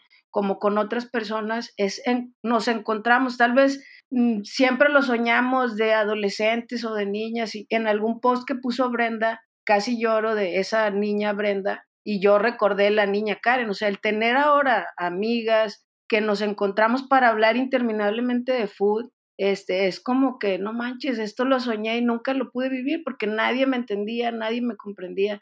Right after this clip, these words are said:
Y el ahorita en colectivo poder hacer esa educación hacia otros, el que se deje, ¿verdad? Como dices, sí nos toca, sí, pero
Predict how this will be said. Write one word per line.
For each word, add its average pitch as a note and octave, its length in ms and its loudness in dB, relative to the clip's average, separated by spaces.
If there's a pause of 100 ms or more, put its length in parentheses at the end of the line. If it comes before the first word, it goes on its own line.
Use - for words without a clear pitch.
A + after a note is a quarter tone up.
(560)
Y A#3 160 2
el A#3 160 4
ahorita A#3+ 640 2
en A3+ 220 0
colectivo A3 680 -2
poder A#3 300 -2
hacer A#3 440 -4 (220)
esa G#3 280 4
educación A#3 680 2
hacia A#3+ 320 0
otros, G#3 440 -2
el A3 140 -2
que G3+ 120 -2
se F#3 160 -4
deje, A3+ 380 -4 (100)
¿verdad? A3 220 -2 (320)
Como G#3+ 220 -2
dices, A3 320 0
sí C4+ 100 2
nos C#4+ 220 4
toca, D4 400 0 (100)
sí, - 440 0 (200)
pero A3 460 2